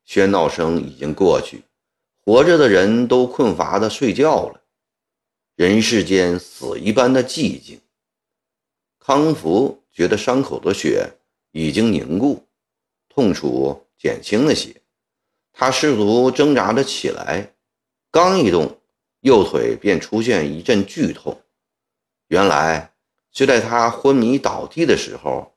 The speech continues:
后面的乡勇不但无人扶起他，反而有好几个人踩着他的身躯冲向了金龙殿，右腿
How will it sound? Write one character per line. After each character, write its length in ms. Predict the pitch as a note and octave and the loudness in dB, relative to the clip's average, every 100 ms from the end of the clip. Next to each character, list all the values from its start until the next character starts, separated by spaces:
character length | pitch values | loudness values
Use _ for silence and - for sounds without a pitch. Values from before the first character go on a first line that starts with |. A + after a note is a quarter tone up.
| _ _ _ | _ _ _
后 240 | _ A#2+ G#2+ | _ 0 2
面 160 | E2+ | 2
的 100 | E2 | 0
乡 280 | D#2+ G2 G2+ | 0 0 0
勇 320 | D#2 C2+ C#2 | 0 -2 -8
不 180 | D2 F#2 | -4 -2
但 300 | C#3 G#2 E2+ | 0 0 0
无 80 | G#2+ | 0
人 140 | A2+ C3 | 0 -2
扶 360 | - D#2 C3+ | -6 -4 -2
起 180 | - - | -2 -8
他， 280 | - - _ _ _ _ _ - | -12 -18 _ _ _ _ _ -2
反 120 | G#2+ | 0
而 140 | D3 A#2 | 2 2
有 180 | E2+ | 2
好 220 | D2+ B2 D3+ | 2 0 0
几 200 | D#2+ C#2+ | -2 0
个 80 | |
人 380 | A#2 F2+ A2 A#2 _ _ | 2 2 0 -4 _ _
踩 240 | _ - - | _ -4 0
着 140 | F2+ | 0
他 140 | C3 | 0
的 100 | C#3 | -2
身 260 | C3+ C3+ D3 | 0 0 0
躯 420 | - C3+ D3+ - _ _ _ | -2 -2 -2 -6 _ _ _
冲 240 | - E2+ | -6 -4
向 200 | E2 E2+ | 0 0
了 100 | C#2 | 0
金 180 | B1 D2 | -4 -4
龙 200 | C2 C2+ | -4 -8
殿， 280 | C2+ D#2+ - _ _ _ _ _ _ _ - | -4 -4 -4 _ _ _ _ _ _ _ 0
右 220 | G#2+ E2+ | 2 2
腿 440 | - B1+ B1+ - | 0 -2 -2 -6